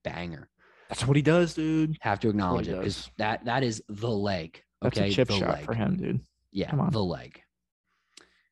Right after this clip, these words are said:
Speaker 1: Let's talk about the Bears. Ugh, I don't wanna talk about the Bears.
Speaker 2: He can make it from seventy-two.
Speaker 1: He can. Um,
Speaker 2: You don't want, you don't wanna talk about the Bears?
Speaker 1: I, I, I'll jump in real quick. Uh, Andy Dalton started his revenge game off real nice.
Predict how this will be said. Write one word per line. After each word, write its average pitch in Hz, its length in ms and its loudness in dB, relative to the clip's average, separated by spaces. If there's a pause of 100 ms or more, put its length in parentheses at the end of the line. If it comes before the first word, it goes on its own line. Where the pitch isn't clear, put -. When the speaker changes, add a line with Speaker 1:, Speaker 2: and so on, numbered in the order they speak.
(360)
Speaker 1:
Let's 127 120 2
talk 104 140 0
about - 100 -12
the - 80 -8
Bears. - 340 -8
Ugh, 90 360 -2 (200)
I 98 100 -2
don't 113 100 4
wanna 110 120 2
talk 85 120 -14
about - 140 -18
the - 40 -20
Bears. - 320 -18 (600)
Speaker 2:
He - 100 -4
can 123 80 4
make 113 100 4
it - 60 -10
from - 140 -2
seventy-two. - 720 2 (1080)
Speaker 1:
He - 60 -4
can. - 400 6 (200)
Um, 104 480 2 (180)
Speaker 2:
You 123 60 0
don't 123 80 6
want, - 120 0
you 127 80 4
don't 123 60 4
wanna 123 100 2
talk 131 80 0
about 131 120 0
the 135 60 -8
Bears? 151 200 -2 (460)
Speaker 1:
I, 151 80 4
I, 147 300 0
I'll 175 180 2
jump 95 260 0
in - 200 -6
real 71 140 -8
quick. - 320 -10
Uh, 110 360 2
Andy 165 240 8
Dalton 151 360 4
started 123 280 -2
his 113 120 -2
revenge 107 320 -4
game 120 180 0
off 127 220 -4
real 98 160 -4
nice. 85 300 -12